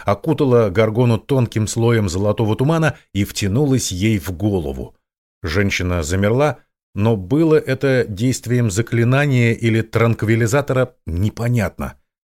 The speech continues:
В теории чудесное исцеление способно исцелить что угодно, и двадцать одна единица эссенции плюс мана — это очень даже прилично. Но это же как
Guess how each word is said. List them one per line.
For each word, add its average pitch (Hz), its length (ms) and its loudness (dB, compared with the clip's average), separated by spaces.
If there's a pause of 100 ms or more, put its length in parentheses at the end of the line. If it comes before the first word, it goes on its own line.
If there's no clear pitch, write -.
(180)
В - 100 -16
теории 135 580 2 (160)
чудесное 127 600 0
исцеление 120 760 0
способно 123 480 0
исцелить 127 640 -2
что - 320 2
угодно, 120 520 0 (220)
и 107 160 0
двадцать 104 520 0
одна 110 240 2
единица 107 500 0
эссенции 107 640 -2
плюс 98 320 -2
мана — 127 360 2 (120)
это 95 220 -2
очень 123 580 0
даже 117 340 4
прилично. 135 720 0 (480)
Но 113 240 0
это 113 300 -2
же 98 480 0
как - 240 -8